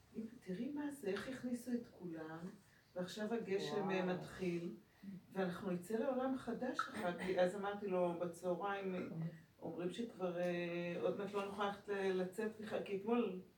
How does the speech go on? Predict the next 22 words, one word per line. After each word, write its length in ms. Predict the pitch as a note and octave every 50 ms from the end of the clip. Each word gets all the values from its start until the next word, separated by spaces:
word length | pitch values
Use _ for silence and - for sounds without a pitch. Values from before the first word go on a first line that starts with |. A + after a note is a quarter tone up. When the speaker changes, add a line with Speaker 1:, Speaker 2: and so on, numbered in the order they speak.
| _ _ _ -
Speaker 1:
יצאתי 440 | E3+ E3+ - - G#3+ A3 A3+ A#3 A3
איתם, 360 | G#3+ - F#3+ F#3 E3+ E3 E3+
הלכנו, 300 | E3+ F3 F3+ - - F3+
נסענו 720 | E3+ - - G3+ G3+ F#3+ F#3+ G3 F#3 F3+ E3+ E3+ E3 E3+ - - - - - - - - _ _ _ -
לטייל, 720 | F3+ F3 - F3+ F3 E3+ F#3+ A#3 A#3+ A3+ G#3+ G#3 G#3 F#3+
<laughs> 0 |
שלשום 600 | F3+ - - A#3+ G#3+ - - - B3+ C4+ B3+ G#3 - -
גם 200 | A#3+ C#4+ D#4+ - - -
נפגשנו. 680 | - - - - - A3+ - - - - D#4+ - - - - E4 E4+ - - - - - - - -
לא, 60 | C4+
הלכנו 400 | C4 A#3 A#3+ B3 - - C4 B3
לטייל 520 | A#3+ A3+ - G#3+ G#3 G#3+ A3 A3 A3 G#3
ממש 380 | G3+ G3+ G3 G#3+ G#3+ G#3 G3 F#3
בנחל, 560 | F#3+ F3 F#3+ G#3+ A3+ A3+ G#3+ G#3+ G3+ F#3+ F3+ E3+ F3
אה, 120 | F3+ F3+ F3 -
כאילו 240 | - G3 G3 A3 A3+
עד 120 | A#3 B3
החושך, 800 | B3 B3 - - - - A3+ A3 - - F3+ - - - - - E3+ D#3+ - -
חזרנו 400 | - F3+ F3+ G3 G3+ G#3+ A3 G3+
בלילה, 420 | F3+ F3 E3+ F#3 G3 G3 F3+ E3 D#3+ -
כאילו. 300 | - D#3 D3+ D#3 - B3+ - - - - - - - - - C3 C3 - G#3 G3 - - - - - F3 E3+ -
ו-, 360 | F3+ F3 E3+ F3 E3+ E3+